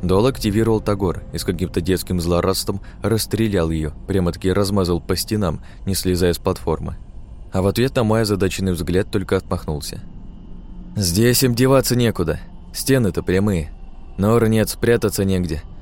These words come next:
Так что трудности нас ждут, только если тварь попадется совсем уж здоровая».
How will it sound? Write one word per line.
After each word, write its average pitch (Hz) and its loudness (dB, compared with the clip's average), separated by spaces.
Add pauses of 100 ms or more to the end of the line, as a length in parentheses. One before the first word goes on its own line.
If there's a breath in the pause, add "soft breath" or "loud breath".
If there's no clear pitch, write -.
(320 loud breath)
Так 107 4
что 113 2
трудности 113 2
нас 107 4
ждут, 113 0
только 110 2
если 107 2
тварь 107 2
попадется 104 0
совсем 104 0
уж 92 -2
здоровая». 92 2